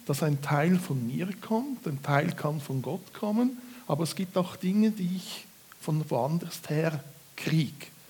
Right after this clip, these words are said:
Es könnte sein, dass ich was von Björn so direkt reinnehme. Es kann sein, dass ich was von einem anderen Geist reinnehme. Und das ist eigentlich ganz normal, wenn ich spreche.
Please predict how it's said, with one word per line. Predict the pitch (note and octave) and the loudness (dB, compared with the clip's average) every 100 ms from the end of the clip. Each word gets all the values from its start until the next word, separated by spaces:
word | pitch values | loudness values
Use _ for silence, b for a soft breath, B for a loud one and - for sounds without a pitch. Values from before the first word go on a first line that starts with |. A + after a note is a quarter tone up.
| B B B - | B B B -14
Es | - | -4
könnte | - C#3 C#3 | 0 2 2
sein, | A#2+ B2+ D#3+ | -2 0 0
dass | F3+ C#3+ | 0 -2
ich | C#3 - | -6 -2
was | C#3 C#3 | -2 -2
von | - C3+ | -4 -4
Björn | B2 C3 D#3+ F#3+ F#3 | -2 0 2 2 0
so | F3+ | -2
direkt | D#3+ D#3 F3+ F3 F3 | -2 0 0 -2 -2
reinnehme. | E3 F#3 F#3+ F#3+ G3 A3 G#3 A3 - | 0 2 2 2 6 4 2 -6 -16
Es | - | -6
kann | C#3 B2 | -4 0
sein, | C3+ D3 C#3+ | 2 2 2
dass | C3+ C#3 | 0 -4
ich | - | -2
was | C3+ C3+ - | -2 -2 -4
von | B2+ | -6
einem | B2 | -4
anderen | A#2 D3+ F#3 F#3+ F#3 | -2 -2 0 0 2
Geist | F3+ G3 F3+ - | 2 0 -2 -2
reinnehme. | F3+ F#3+ F#3+ G3+ A3 B B B B - | 2 2 4 6 6 B B B B -2
Und | F3+ F3+ - - - - - - | 2 2 0 -14 -20 -20 -10 -6
das | D3 | -2
ist | A3+ - | -2 4
eigentlich | G#3+ A3 A3+ - | 6 6 4 2
ganz | E3 E3 - | 0 0 2
normal, | F#3 E3 F3 G3+ | 2 4 2 2
wenn | F#3 F#3 | 2 0
ich | F3+ | -4
spreche. | - G#3+ D#3+ - - | 0 0 0 -4 -12